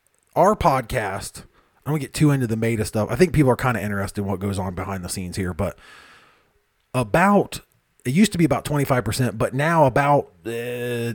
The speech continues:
don't know, like, seventeen percent, almost twenty percent of our podcast listeners come from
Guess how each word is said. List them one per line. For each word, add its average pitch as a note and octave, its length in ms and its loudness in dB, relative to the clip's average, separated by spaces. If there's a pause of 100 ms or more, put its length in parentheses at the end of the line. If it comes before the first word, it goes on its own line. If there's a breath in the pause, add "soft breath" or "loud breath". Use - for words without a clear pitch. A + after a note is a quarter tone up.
don't - 20 -18
know, G#2+ 320 -4 (220)
like, G#2 220 -6 (440)
seventeen A#2+ 720 -4
percent, G2+ 480 -8
almost C3+ 380 2
twenty B2 240 -2
percent G#2+ 320 -4
of G2 100 -4
our G#2 280 -2 (400)
podcast B2 560 -2
listeners G#2 420 -6
come G#2+ 300 -6
from F#2+ 520 -6